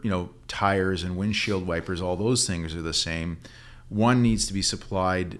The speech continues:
some pipes and whatnot, and then has to carry oil and gas for many years.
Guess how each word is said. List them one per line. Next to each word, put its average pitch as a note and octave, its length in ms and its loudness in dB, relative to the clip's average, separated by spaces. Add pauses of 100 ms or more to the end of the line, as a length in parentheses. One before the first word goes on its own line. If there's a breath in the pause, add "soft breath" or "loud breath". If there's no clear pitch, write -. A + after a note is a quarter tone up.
(120)
some F2+ 240 -4
pipes - 500 -2
and E2+ 360 -4
whatnot, F2+ 500 -2
and F#2 140 -4
then F2 80 -4
has E2 260 -4
to F2+ 140 -8
carry E2+ 440 -4 (120)
oil F#2+ 280 2
and E2 140 -2
gas E2+ 340 0
for E2+ 220 -6
many E2 320 -4
years. D#2+ 420 -2